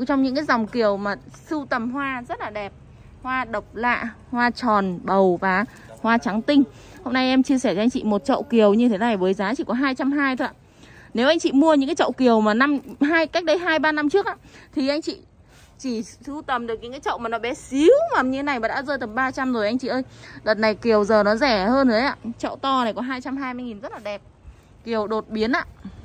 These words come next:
Dendro Xuân năm cánh trắng nhá. Hôm nay em có về cái lô Dendro Xuân năm cánh trắng này, mặt hoa anh chị này. Nở hoa đây.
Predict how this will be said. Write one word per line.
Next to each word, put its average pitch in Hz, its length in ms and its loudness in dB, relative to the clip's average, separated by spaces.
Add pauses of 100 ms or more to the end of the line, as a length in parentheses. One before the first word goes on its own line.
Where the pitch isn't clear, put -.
(760)
Dendro 330 340 2
Xuân 330 340 0
năm 330 180 -2
cánh 240 220 0
trắng 233 300 0
nhá. 320 80 -4 (140)
Hôm 330 100 -8
nay 320 100 -2
em 302 100 -8
có 214 160 -2
về 262 220 -4
cái 247 120 -8
lô 294 180 -4
Dendro 285 320 -6
Xuân 285 280 -10
năm 277 160 -8
cánh 220 160 -12
trắng 226 240 -6
này, 330 100 -12
mặt 240 180 -6
hoa 262 280 -2
anh 233 140 -14
chị 240 180 -20
này. 202 80 -18 (420)
Nở 196 160 -4
hoa 226 320 -4
đây. 240 120 -6